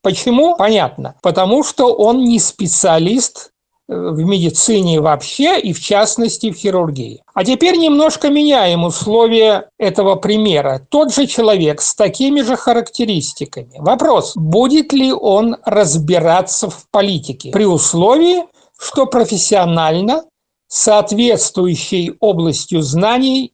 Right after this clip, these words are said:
не занимается. Вот когда я выступаю перед аудиторией, по второму примеру возникают сомнения. Тут есть разные голоса. Кто-то говорит, э, будет разбираться, кто-то говорит, не будет разбираться.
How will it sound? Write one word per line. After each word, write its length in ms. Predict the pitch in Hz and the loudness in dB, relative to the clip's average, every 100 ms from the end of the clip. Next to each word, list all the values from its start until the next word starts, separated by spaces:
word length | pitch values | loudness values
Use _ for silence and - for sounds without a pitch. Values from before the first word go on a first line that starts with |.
| _ | _
не 320 | 190 190 214 | -4 0 0
занимается. 800 | 175 208 196 160 120 110 - - | 0 0 0 -2 -4 -10 -12 -2
Вот 180 | 247 254 | -2 2
когда 360 | 247 233 240 | 0 2 2
я 120 | 226 220 | 4 4
выступаю 640 | 214 - 208 214 185 175 | 0 -2 -2 2 2 2
перед 300 | 196 190 190 | 0 0 2
аудиторией, 880 | 208 214 247 247 392 392 359 339 330 _ _ | 2 2 -2 2 2 4 4 2 -2 _ _
по 120 | 233 | -6
второму 540 | - 254 320 339 339 | 0 2 2 2 0
примеру 560 | 277 285 294 294 285 277 | 2 2 2 2 2 2
возникают 720 | 262 185 233 233 247 262 277 | 0 2 0 0 2 2 2
сомнения. 640 | - 254 262 240 175 139 139 | 0 0 2 0 0 -2 -4
Тут 240 | - 330 | -4 -2
есть 220 | 294 285 262 | 0 0 2
разные 420 | 247 175 170 160 | 2 0 -2 -2
голоса. 460 | 160 156 147 156 139 | 0 0 -2 -4 -6
Кто-то 360 | - 277 269 | -2 -2 0
говорит, 500 | 190 196 175 165 - | 2 4 4 0 -2
э, 580 | 175 151 143 139 139 147 | -4 -2 -2 -4 -6 -6
будет 420 | 151 202 339 320 277 | -6 -2 0 0 0
разбираться, 720 | 247 202 233 220 190 - 175 | 0 2 2 4 2 0 -6
кто-то 380 | - 254 - 175 | -2 -2 -2 0
говорит, 400 | 165 160 147 143 | 2 0 -2 -4
не 100 | 147 | 0
будет 340 | 254 320 330 | 0 0 0
разбираться. 800 | 320 240 247 262 262 - 285 | 0 0 2 2 2 0 -2